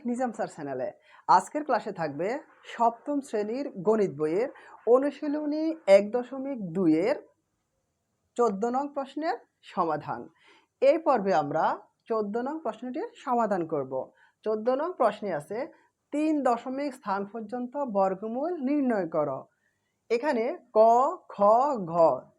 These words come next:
তিনটি সংখ্যা আছে। এই সংখ্যা তিনটির তিন দশমিক স্থান পর্যন্ত বর্গমূল নির্ণয় করতে হবে। ক নং প্রশ্নে আছে সাত ভাগের ছয়। সুতরাং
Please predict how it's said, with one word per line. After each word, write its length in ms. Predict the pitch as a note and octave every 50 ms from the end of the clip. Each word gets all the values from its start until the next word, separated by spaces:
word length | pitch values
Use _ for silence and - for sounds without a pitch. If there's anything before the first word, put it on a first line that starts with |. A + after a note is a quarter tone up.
| _ -
তিনটি 500 | - C#4 D4+ D4+ D4 D4 - E4 F4 G#4 A4+ _ _ _
সংখ্যা 460 | - - - A#3+ A#3+ A#3+ - A#3 F#3+
আছে। 360 | D#3+ D3 - - C#3 A2+ - _ _ _ _ _ _ -
এই 140 | - C4+ C4
সংখ্যা 420 | - - A3+ G3+ G3+ G3+ - C4
তিনটির 680 | C4 - B3 A3+ A3 G#3+ - A#3+ B3+ D4 E4+ G4 - _ _ _
তিন 240 | - D4 D4+ D4 C#4
দশমিক 380 | B3 A#3 G#3+ - G#3+ G#3+ G#3 G#3
স্থান 240 | - - - F3+ F3
পর্যন্ত 540 | - - G3 G3+ G3+ A#3 A#3+ A#3 - -
বর্গমূল 800 | C4+ D4 F4+ F4 A3 - F#3+ F3+ F3 F3 F#3+ G3 G3+ A#3 C#4 E4+ F4+ - _ -
নির্ণয় 420 | F3 F3 E3+ E3 D#3+ D#3+ D3+ B2+
করতে 260 | B2+ C3 A#2 - - B2+
হবে। 340 | A#2+ A2 A#2 A#2+ A2 F2 - _ _ _ _ _ _ _ _ _ _ _ _ _ _ _ _ -
ক 40 |
নং 280 | A#3+ A#3+ B3+ C4+ D#4+ F4 E4+ -
প্রশ্নে 380 | A#3+ G3 G3+ - - F#3 D#3+
আছে 380 | C#3 C3 - - F3+ G#3+ D4 F#4+ - _ _ _ _ _ _ _ _ _ _ _ _ _ _ _ _ _ _
সাত 260 | - - D#3+ C#3 C3
ভাগের 420 | B2+ C3+ C3 C3+ C#3+ F3 B3 - - _ _ _ _ _ _ _ _ _ _
ছয়। 400 | - - - D3 B2+ G2+ F#2+ E2 _ _ _ _ _ _ _ _ _ _ _ _ _ _
সুতরাং 680 | _ - - - F3 - D3+ C3+ C3+ C3+ D#3+ G#3+ D4+